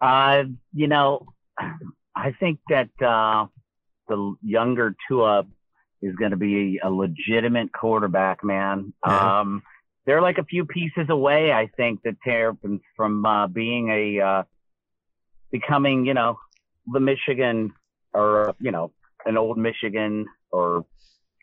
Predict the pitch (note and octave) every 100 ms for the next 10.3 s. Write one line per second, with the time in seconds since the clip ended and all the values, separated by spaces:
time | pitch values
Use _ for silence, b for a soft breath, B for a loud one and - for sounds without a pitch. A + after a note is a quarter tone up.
0 | - A#2+ A#2+ A#2 G2+ F#2+ G2 G2+ G#2+ G2
1 | G2+ E2 G#2 F#2+ E2 E2+ D#2 - E2 D2
2 | - E2 D2+ F#2+ E2+ F#2+ G#2+ G#2 B2+ A#2+
3 | - A#2+ F#2+ G2+ G#2 G#2+ G#2+ B B B
4 | - A2 G2+ A2 G#2 G2 G#2 A#2 A2 G#2+
5 | - A#2 G#2+ A2+ A2+ G2+ - A#2 A2 A#2+
6 | G2+ - A2 A#2+ G#2 F#2+ - B2+ A#2+ C3
7 | C3 C3 - C#3 C#3+ C3+ C#3+ B2 A#2+ C3+
8 | C#3 _ b b _ _ _ - A#2 B2+
9 | C3+ A2 A2 A#2+ D3 C3+ G#2+ F#2+ F2+ G#2
10 | G2+ F#2+